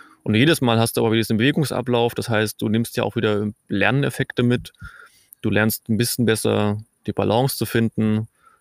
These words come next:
und, ähm, das bisschen besser abzuschätzen. Es gibt vielleicht so zwei, drei No-Go-Faktoren. Also wenn du siehst, dass da auf die Welle direkt die nächste folgt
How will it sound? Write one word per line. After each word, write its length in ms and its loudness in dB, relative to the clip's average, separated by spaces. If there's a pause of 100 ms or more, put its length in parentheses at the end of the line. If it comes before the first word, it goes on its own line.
(360)
und, 580 -2
ähm, 640 0 (320)
das 120 -8
bisschen 220 -4
besser 200 2
abzuschätzen. 720 -4 (140)
Es 140 -6
gibt 160 2
vielleicht 240 4
so 80 0
zwei, 180 4
drei 200 2
No-Go-Faktoren. 1300 2 (400)
Also 160 -4
wenn 100 2
du 80 4
siehst, 320 0
dass 140 -2
da 160 0
auf 160 -4
die 140 -6
Welle 180 0
direkt 640 -4
die 100 0
nächste 380 -2
folgt 640 -4